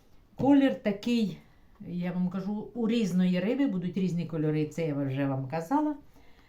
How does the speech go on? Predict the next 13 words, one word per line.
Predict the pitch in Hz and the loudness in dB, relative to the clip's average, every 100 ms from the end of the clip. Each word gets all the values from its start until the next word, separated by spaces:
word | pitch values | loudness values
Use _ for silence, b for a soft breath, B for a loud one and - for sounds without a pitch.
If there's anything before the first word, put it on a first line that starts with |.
| b | b
А | - | -6
на | 208 220 | -4 -2
цю | - 277 | -2 -2
хвилину | 240 240 233 208 185 170 | 0 2 4 2 2 -2
велике | 175 202 226 190 | 0 2 2 0
вам | 175 175 | -2 0
дякую | 156 156 139 - 135 143 151 170 | 2 2 2 -2 -4 -4 -6 -6
за | 170 | -6
те, | 160 170 | -4 -4
що | 147 - 151 | -4 -6 -4
ви | 139 | -2
зі | 139 | -2
мною. | 143 156 220 254 277 | -2 0 0 0 -2